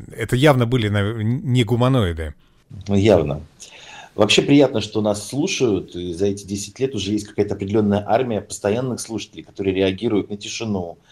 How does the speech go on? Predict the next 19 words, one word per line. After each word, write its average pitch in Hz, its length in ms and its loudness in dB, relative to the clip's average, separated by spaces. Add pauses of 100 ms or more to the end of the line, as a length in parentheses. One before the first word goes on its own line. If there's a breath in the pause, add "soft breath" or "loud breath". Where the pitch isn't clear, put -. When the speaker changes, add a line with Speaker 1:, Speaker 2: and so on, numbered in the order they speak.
(300 soft breath)
Speaker 2:
реагируют 104 600 2
на 110 80 -6
какие-то 110 460 -6
песни. 98 580 -2
Иногда 90 600 0
приходят 117 440 -2
письма, 110 360 -4
и 107 60 -2
люди 107 180 -8
спрашивают, 104 560 -2 (260 loud breath)
что - 220 0
за 135 120 6
трек, 131 340 4
он 101 160 2
звучал 110 360 0
в - 60 -14
такое-то 120 440 -2
время, 110 300 0
в, 92 140 -12